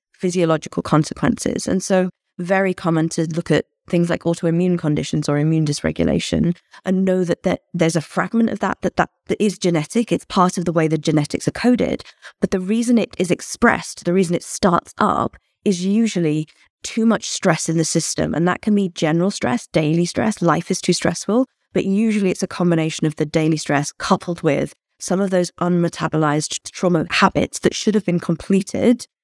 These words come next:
that kind of get stuck in the system. And our bodies are really intelligent. They remember trauma because they don't want it to happen again. It's a really good way of making sure you don't go back to the situation that you were in when you were last traumatized. Then that's protective. It's adaptive and protective.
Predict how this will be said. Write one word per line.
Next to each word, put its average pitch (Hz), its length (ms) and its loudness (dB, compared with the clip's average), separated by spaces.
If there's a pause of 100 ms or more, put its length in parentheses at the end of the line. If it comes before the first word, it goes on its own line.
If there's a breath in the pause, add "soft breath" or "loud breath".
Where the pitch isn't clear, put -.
(120)
that - 80 -6
kind 180 180 0
of 170 60 2
get - 160 -4
stuck - 380 -4
in 160 80 0
the 156 60 2
system. - 580 -2
And 196 100 0
our 220 80 0
bodies 294 300 -2
are 233 40 0
really 185 200 -2
intelligent. 185 580 -2
They 202 140 -2
remember 226 420 0
trauma 175 540 -2
because - 240 -2
they 175 140 -2
don't 185 180 2
want 185 100 0
it 170 80 -2
to 170 140 -4
happen 175 180 -2
again. 147 280 0 (500)
It's - 160 -4
a 196 80 0
really 247 240 2
good 247 160 -2
way 180 320 0 (160 loud breath)
of 185 100 0
making 226 280 0
sure 170 280 2 (180 loud breath)
you 180 120 0
don't 202 120 2
go 220 120 0
back 208 220 -2
to 190 100 -2
the 185 80 2
situation 190 540 2
that 175 100 -2
you 170 100 0
were 190 160 2
in 156 200 2
when 175 180 0
you 175 80 0
were 170 80 2
last 156 400 0
traumatized. - 640 -2 (300)
Then 208 180 2
that's 220 180 0
protective. - 720 -2
It's 175 160 -2
adaptive 180 520 0
and 170 120 2
protective. - 600 -4